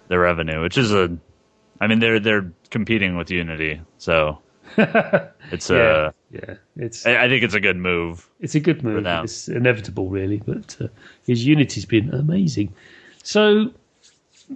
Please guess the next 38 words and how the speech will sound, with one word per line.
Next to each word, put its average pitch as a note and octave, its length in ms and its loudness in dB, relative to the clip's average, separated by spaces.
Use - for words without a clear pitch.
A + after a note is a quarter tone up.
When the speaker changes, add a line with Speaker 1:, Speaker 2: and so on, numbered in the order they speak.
Speaker 2:
moving G#3 340 4
on D#3 200 6
from B2 220 2
your A2+ 140 6
start, - 500 -8
let's E3+ 200 0
think - 280 -2
about A#2 440 2
what B2+ 460 2
influences A#2+ 840 -2
you A2 180 -2
as G#2+ 140 -2
a G2 200 4
creator. - 840 2
Is A#2+ 140 8
it A#2 200 4
a G#2+ 100 -2
thing, D#3+ 500 6
a A2 480 -4
story, D3 600 2
a, G2 100 -4
an A2+ 180 -2
emotion? C#3 520 2
Don't, F3+ 240 2
don't F#3 180 2
know B2 140 4
what A2+ 120 2
it A2 100 0
is, G#2+ 240 2
but - 140 -2
what's F3+ 240 0
the D3+ 80 0
biggest C3+ 400 0
thing A#2 220 4
you A2+ 100 2
think A2+ 440 -2
keeps - 280 0
on B2+ 420 4